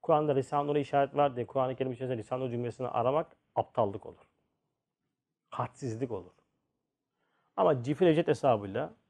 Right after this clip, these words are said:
ve bazı surelerde bazı manalar işaret etmiş, remzen. Herkes görebilir mi? Herkes göremez. Yani yaş ve kuru, her şey Kur'an'da vardır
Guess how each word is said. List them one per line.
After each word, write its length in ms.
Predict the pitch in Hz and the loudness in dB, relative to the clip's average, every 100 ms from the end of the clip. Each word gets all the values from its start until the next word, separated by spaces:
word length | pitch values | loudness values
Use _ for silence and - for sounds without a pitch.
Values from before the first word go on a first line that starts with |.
| _ - | _ -4
ve 160 | 135 147 | 2 8
bazı 320 | 160 147 139 | 10 10 4
surelerde 600 | - 123 113 113 170 143 | -2 0 0 0 -2 6
bazı 300 | 143 135 135 | 6 6 2
manalar 600 | 120 113 107 127 202 - _ _ _ _ _ _ _ _ _ _ _ _ _ _ _ - | 0 0 -2 -4 -6 -6 _ _ _ _ _ _ _ _ _ _ _ _ _ _ _ -8
işaret 400 | - 156 151 131 | 6 10 10 8
etmiş, 340 | 120 - - | -4 -10 -6
remzen. 460 | 123 139 123 107 85 _ _ _ _ - | 2 4 4 -2 -8 _ _ _ _ 4
Herkes 400 | 147 160 165 143 | 6 8 4 8
görebilir 400 | 151 120 107 - | 8 8 2 0
mi? 80 | |
Herkes 360 | 170 123 185 135 | -2 -2 -4 -2
göremez. 560 | 117 123 113 - - _ _ _ _ _ _ - | -2 -2 -4 -8 -20 _ _ _ _ _ _ -8
Yani 180 | 110 110 | -6 4
yaş 300 | 143 156 - | 4 4 0
ve 80 | 117 | -4
kuru, 460 | 123 123 196 226 _ - | 0 2 2 0 _ 2
her 220 | 160 151 | 6 6
şey 260 | - 170 196 | 6 -2 -2
Kur'an'da 580 | - 156 123 135 151 131 | -2 -2 0 0 0 8
vardır 440 | 135 117 107 | 8 8 4